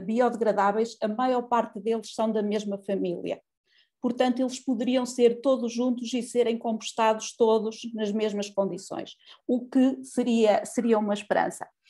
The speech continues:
Eh, mas, eh, mais uma vez, eu digo que, e não sei se o Tiago, e fal-, falando agora à empresa,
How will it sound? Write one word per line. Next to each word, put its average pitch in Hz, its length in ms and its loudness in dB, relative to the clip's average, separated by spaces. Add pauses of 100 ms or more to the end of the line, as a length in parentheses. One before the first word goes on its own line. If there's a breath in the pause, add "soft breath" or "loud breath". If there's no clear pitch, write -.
(420 loud breath)
Eh, 233 560 8
mas, 254 760 4
eh, 220 460 4
mais 247 340 -2
uma 240 240 -6
vez, 233 520 -4
eu 233 120 2
digo 226 540 -4
que, 240 100 -4
e 220 360 -2
não 214 140 -6
sei 208 300 2
se - 280 -8
o 208 380 0
Tiago, 202 600 0 (120)
e 175 260 -14
fal-, - 220 -10 (160)
falando 190 340 0
agora 196 300 6
à 180 40 2
empresa, 208 640 0